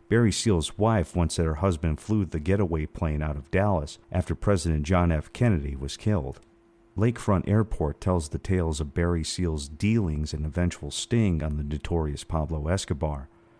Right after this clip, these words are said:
as well as Mister Seal's early days of smuggling marijuana and explosives and his dealings with Ollie North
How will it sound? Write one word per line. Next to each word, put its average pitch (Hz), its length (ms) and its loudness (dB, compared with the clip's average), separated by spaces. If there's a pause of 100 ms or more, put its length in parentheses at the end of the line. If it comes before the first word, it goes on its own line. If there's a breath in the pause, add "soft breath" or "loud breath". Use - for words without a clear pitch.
(140 soft breath)
as 87 120 -6
well 104 180 4
as 85 140 0
Mister 92 280 2
Seal's 87 440 -4 (120)
early 110 300 2
days 82 360 0
of 73 120 -8
smuggling 82 500 0
marijuana 80 680 0 (260 soft breath)
and 82 100 0
explosives 98 760 -2
and 78 100 -4
his 71 160 -4
dealings 95 420 0
with 76 140 -8
Ollie 78 260 -2
North 82 460 0